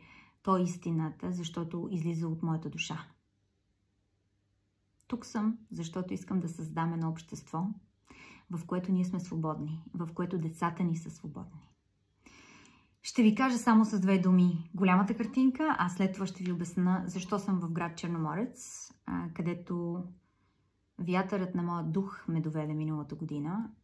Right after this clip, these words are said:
и където бях помолена от душата ми, която аз слушам със свободна воля също така. И аз избирам какво да правя,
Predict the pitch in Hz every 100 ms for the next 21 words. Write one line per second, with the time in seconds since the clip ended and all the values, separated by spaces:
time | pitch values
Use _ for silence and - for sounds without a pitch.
0 | _ - 160 160 160 165 165 160 170 160
1 | 160 160 165 - - 165 165 - - 170
2 | 185 202 170 156 156 165 160 - 143 175
3 | 214 - _ - _ _ - 175 170 165
4 | 165 180 160 151 160 160 - 165 165 175
5 | 160 147 147 143 156 - - 160 156 170
6 | 180 - 165 160 - 165 165 156 156 160
7 | 160 156 - 156 160 160